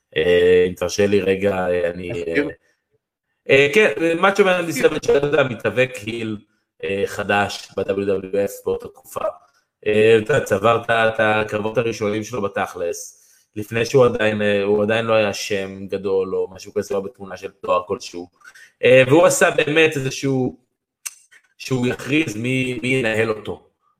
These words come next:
Speaker 1: אה, ואתה יודע, והרבה עמדו, עמדו כביכול בתור, ובאו וניסו, אתה יודע, לבוא ולשכנע אותו. בסופו של דבר,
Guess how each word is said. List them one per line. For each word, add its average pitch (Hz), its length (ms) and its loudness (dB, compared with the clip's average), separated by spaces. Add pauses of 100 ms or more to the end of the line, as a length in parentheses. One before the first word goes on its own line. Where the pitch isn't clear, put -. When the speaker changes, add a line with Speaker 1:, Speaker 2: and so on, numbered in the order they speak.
(260)
Speaker 1:
אה, 95 560 -2
ואתה 95 200 -6
יודע, 117 220 2
והרבה 101 400 2
עמדו, 120 500 0
עמדו 104 280 -6
כביכול 110 400 -6
בתור, 117 720 4 (640)
ובאו 104 640 2
וניסו, 127 560 -4
אתה 117 100 -4
יודע, 113 360 -2
לבוא 101 440 0
ולשכנע 110 460 -4
אותו. 123 400 -2 (360)
בסופו 151 260 -10
של 156 160 -6
דבר, 143 460 2